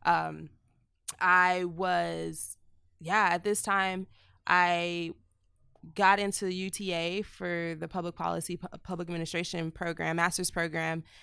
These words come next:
and I had just completed my finals. And, um, there was a protest being held from the federal court downtown, and we were walking to the American Airlines Plaza. And so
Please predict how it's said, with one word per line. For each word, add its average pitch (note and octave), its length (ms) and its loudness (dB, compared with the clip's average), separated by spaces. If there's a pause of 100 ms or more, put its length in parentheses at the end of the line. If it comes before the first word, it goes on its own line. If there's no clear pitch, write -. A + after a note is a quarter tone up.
(140)
and F3 180 -2
I F3+ 40 0
had E3+ 140 2
just F3+ 180 -4
completed F#3 340 -4
my D#3+ 160 -2
finals. D#3+ 800 0 (400)
And, E3 640 -2
um, D#3 720 -2 (240)
there F3 180 2
was D#3+ 540 -2
a D#3+ 200 2
protest A#3 520 -2
being F3+ 220 -6
held D#3+ 580 -2 (320)
from E3+ 720 2
the E3+ 100 -2
federal G3 320 2
court G3 560 0 (280)
downtown, E3+ 840 4 (400)
and D#3+ 640 -2
we E3+ 120 -2
were E3+ 100 0
walking E3 400 2
to E3+ 240 -2
the D#3+ 80 -4
American E3 360 -4
Airlines E3 420 0
Plaza. C#3 640 -4
And D#3 160 -2
so D3+ 580 0